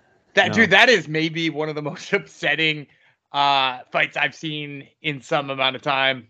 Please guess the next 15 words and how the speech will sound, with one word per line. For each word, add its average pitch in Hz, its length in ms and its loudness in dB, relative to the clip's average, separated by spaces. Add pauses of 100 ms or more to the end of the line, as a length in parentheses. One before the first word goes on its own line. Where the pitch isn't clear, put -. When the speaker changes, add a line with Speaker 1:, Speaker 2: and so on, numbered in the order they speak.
(100)
Speaker 1:
Uh, 143 400 0
we'll, 180 200 -2
we'll 196 100 2
talk 202 220 6
about 165 240 4
that 139 180 0
briefly 139 460 -4
later, 127 360 0
but 135 320 0 (220)
yeah, 220 280 8 (100)
um, 160 460 2 (120)
great 277 260 4
night 147 200 0
for 135 100 -2
underdogs. 110 560 -12